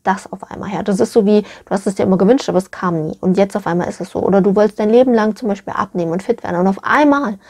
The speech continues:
fällt dir es super leicht abzunehmen oder super leicht die Ernährung umzustellen. Super leicht fällt es dir auf einmal, äh, Menschen aus deinem Leben vielleicht rauszuschneiden, die dir ewig lange irgendwie,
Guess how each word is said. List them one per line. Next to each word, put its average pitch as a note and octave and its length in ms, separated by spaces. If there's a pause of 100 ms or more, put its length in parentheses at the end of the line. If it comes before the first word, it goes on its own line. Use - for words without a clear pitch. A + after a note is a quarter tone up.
(180)
fällt - 260
dir B3 40
es A#3 120
super A#3+ 240
leicht A#3 240
abzunehmen F#3+ 440
oder G#3 160
super B3 280
leicht A3 240
die G3+ 40
Ernährung G#3 320
umzustellen. F#3 580
Super A#3+ 260
leicht G#3+ 320 (380)
fällt G#3 220
es G#3+ 100
dir G3 100
auf G3 100
einmal, F#3 440 (480)
äh, G3+ 180
Menschen C4+ 400
aus G#3+ 140
deinem G3 180
Leben F#3 240
vielleicht F#3 320
rauszuschneiden, G3+ 500
die G#3 80
dir G#3+ 160
ewig D4 580
lange B3+ 540
irgendwie, A#3 560